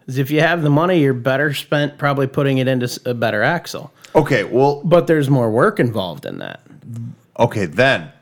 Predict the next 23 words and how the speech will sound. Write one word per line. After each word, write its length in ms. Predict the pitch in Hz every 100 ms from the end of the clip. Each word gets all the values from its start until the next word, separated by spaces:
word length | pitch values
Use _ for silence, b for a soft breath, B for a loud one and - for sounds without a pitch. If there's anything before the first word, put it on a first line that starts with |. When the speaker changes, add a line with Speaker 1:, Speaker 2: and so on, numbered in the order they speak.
| _
Speaker 2:
can 120 | - 117
I 80 | 113
give 160 | 127
you 60 | 120
a 40 |
trick 200 | - 117
question? 480 | - 139 - - - - -
Speaker 1:
Sure. 300 | - 131 190 b b b b b b b _ _ _ _ _ _ _
Speaker 2:
What 380 | 110 107 123 185
axle 380 | 180 156 - 135
should 220 | 131 101
they 100 | 98
put 200 | - 113
in 160 | 160 123
then? 240 | 64 - _ _ _ _ _ _ _ - -
Speaker 1:
Oh, 180 | 135 107
that's 220 | 104 120
totally 360 | - 139 120 113
dependent 380 | 104 - 110 104
on 40 |
what 120 | 104
they're 100 | -
doing. 380 | - 117 127 117